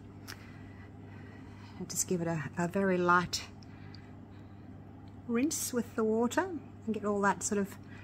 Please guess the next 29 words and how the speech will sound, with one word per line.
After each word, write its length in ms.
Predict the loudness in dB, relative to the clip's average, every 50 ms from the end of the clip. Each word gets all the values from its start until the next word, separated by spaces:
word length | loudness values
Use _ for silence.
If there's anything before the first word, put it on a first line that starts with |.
| -14 -12 -8 0
powdery 580 | 6 10 10 12 12 12 10 10 10 8 8
look 300 | 8 8 6 4 4 4
off. 320 | 4 4 4 2 -2 -10 -12 -12 -14 -14 -14 -14 -12 -12 -12 -12 -12 -12 -12 -12 -12 -10 -10 4 8
Now, 220 | 12 12 12 12 12 8 2 2 6
again, 340 | 10 10 12 12 10 8 6
if 140 | 6 8 10
anyone 520 | 12 12 12 12 12 12 12 12 12 10 4 -2 -10 -14 -14 -14 -14 -14 -14 -14 -14 -14 -14 -14 2 8
out 180 | 8 8 8 8
there 320 | 6 6 6 6 4 4 4
is 140 | 2 2 2
a 40 |
crystal 540 | 2 2 4 4 4 4 6 6 4 4 4 2
expert, 600 | 0 0 0 0 2 4 4 4 4 2 -2 -6 -10 -12 -12 -14 -14 -14 -14 -14 -16 -16 -16 -16 -14 -14 -14 -14 -14 -14 -14 -4 0
let 180 | 2 4 8 12
me 120 | 12 12
know 420 | 12 12 12 12 12 12 12 10 10
why 420 | 12 12 12 12 12 12 12 12
my 380 | 12 12 12 12 12 12 12 12
crystals 920 | 10 8 8 8 8 6 6 6 8 8 8 8 6 2 0 -4 -4 -4 -6 -10 -14 -14 -14 -14 -4 6 10
are 260 | 12 12 12 12 10
kind 300 | 8 8 8 10 10 10
of 100 | 8 6
squarish 840 | 4 4 4 4 6 8 10 10 10 10 10 8 6 2 0 2
and 100 | 2 6
others 380 | 8 8 8 8 8 6 6 6
are 80 | 6 8
more 420 | 8 8 8 8 8 8 6 4
sort 220 | 2 4 6 6
of 160 | 6 6 4